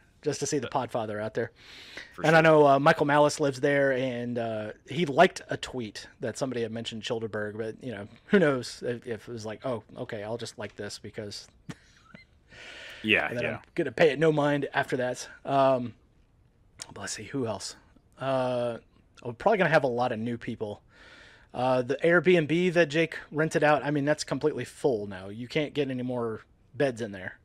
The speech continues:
Speaker 1: So,
Speaker 2: Okay.
Speaker 1: and I know the, uh, the campsite, I think the last time I checked, it was probably about a hundred or so left. So
Speaker 2: Yeah, I think it's less than that now. Yeah.
Speaker 1: It's less than
Speaker 2: They,
Speaker 1: that now?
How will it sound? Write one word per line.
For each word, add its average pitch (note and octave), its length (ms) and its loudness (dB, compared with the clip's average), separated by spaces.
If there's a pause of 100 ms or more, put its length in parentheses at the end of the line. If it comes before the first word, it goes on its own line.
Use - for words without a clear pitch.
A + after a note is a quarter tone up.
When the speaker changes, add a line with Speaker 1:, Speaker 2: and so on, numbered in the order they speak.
Speaker 1:
So, - 160 -10
Speaker 2:
Okay. G2 280 -8 (600)
Speaker 1:
and D3 180 0
I D3+ 40 2
know D#3+ 200 8
the, D3 240 8
uh, C#3 40 4
the C3 80 2
campsite, D3 460 2
I A#2+ 340 -4
think D3 240 -6
the B2+ 60 -6
last B2+ 200 -4
time B2 120 -6
I A#2+ 60 -6
checked, - 240 -8
it A#2 40 -6
was A2 80 -8
probably A#2 180 -6
about G#2+ 200 -10 (300)
a - 60 -14
hundred C3 320 -4 (160)
or A2+ 80 -8
so B2+ 240 -2 (180)
left. C3+ 360 -2 (140)
So C3 280 0 (920)
Speaker 2:
Yeah, D#2 200 -2
I E2+ 40 -2
think F#2+ 140 -2
it's F2+ 100 -8
less F#2+ 180 0
than F#2 80 -10
that D#2+ 180 -4
now. D2 240 -8 (240)
Yeah. D#2+ 220 -4 (100)
Speaker 1:
It's C3+ 120 -6
less D#3 200 4
than D#3+ 100 -2
Speaker 2:
They, D3+ 80 4
Speaker 1:
that D3 80 4
now? D3+ 220 2